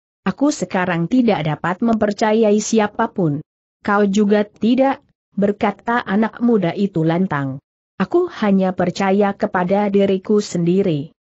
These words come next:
Pandan Wangi tidak segera menyaut. Tetapi ia mencoba mengenal kawan-kawan adik sepupunya itu seorang demi seorang.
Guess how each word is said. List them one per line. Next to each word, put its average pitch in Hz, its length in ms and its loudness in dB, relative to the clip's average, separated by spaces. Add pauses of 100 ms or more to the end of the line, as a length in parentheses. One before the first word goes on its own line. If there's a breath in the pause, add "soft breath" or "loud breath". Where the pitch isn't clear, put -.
(140)
Pandan 233 480 2
Wangi 180 320 0
tidak 165 400 -2
segera 196 400 0
menyaut. 214 560 2 (460)
Tetapi 185 580 -2
ia 226 300 2
mencoba 202 680 2
mengenal 196 540 2
kawan-kawan 190 760 0
adik 220 320 -2 (140)
sepupunya 208 680 -2
itu 233 240 0
seorang 196 540 0
demi 226 240 4
seorang. 180 640 -4